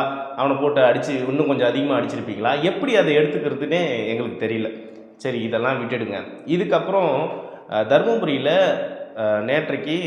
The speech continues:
நிதி வசூல் பண்ண போயிருக்கார். அதாவது தேர்தல் நிதி வந்து வசூல் பண்றார். திமுக கொடுக்குற பொட்டியெல்லாம் பத்தாம எக்ஸ்ட்ரா அந்த மக்களிட ஏதோ தேர்தல் நிதின்னு வசூல் பண்றதுக்காக போயிருக்காரு. அந்த கூட்டத்தில்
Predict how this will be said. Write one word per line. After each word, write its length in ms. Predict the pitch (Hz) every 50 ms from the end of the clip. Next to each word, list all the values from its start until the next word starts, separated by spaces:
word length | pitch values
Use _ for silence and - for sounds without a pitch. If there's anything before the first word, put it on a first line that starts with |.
| 139 117 98 98 98
நிதி 240 | 107 127 151 180 196
வசூல் 300 | 190 165 131 - - 107
பண்ண 160 | 104 104 110
போயிருக்கார். 680 | 117 117 - 113 113 110 - 113 104 101 - - - - -
அதாவது 380 | 110 110 113 113 120 143 165
தேர்தல் 440 | 165 156 160 165 170 160 160 147 123
நிதி 440 | 120 120 131 131 131 156 147 135 110
வந்து 300 | 101 101 107 110 147 156
வசூல் 280 | 139 117 - 139 123 117
பண்றார். 340 | 117 107 98 107 104 -
திமுக 420 | - 165 175 175 165 139 147 143 139
கொடுக்குற 320 | - 135 117 - 123 120
பொட்டியெல்லாம் 600 | 120 - 123 117 120 139 135 123 117 117 120 113
பத்தாம 420 | 107 98 - 107 104 110 139 175 - - - - - - -
எக்ஸ்ட்ரா 380 | 120 135 139 135 - - 208 208
அந்த 180 | 190 170 151
மக்களிட 440 | 131 131 127 - - 151 143 127 143 160 165 151 117 113 -
ஏதோ 180 | 120 120 131 131 127 120 113 113 120 120
தேர்தல் 340 | 135 143 143 143 139 120
நிதின்னு 340 | 117 113 110 117 135 135 131
வசூல் 280 | 113 107 - 127 120 95
பண்றதுக்காக 400 | 110 95 104 101 104 110 117 113
போயிருக்காரு. 440 | - 110 104 87 87 110 113 156 190 - - - - - - - -
அந்த 420 | - - 117 139 160 170 202 208 -
கூட்டத்தில் 880 | 175 170 180 180 180 185 160 - - - - - - - 131 131 139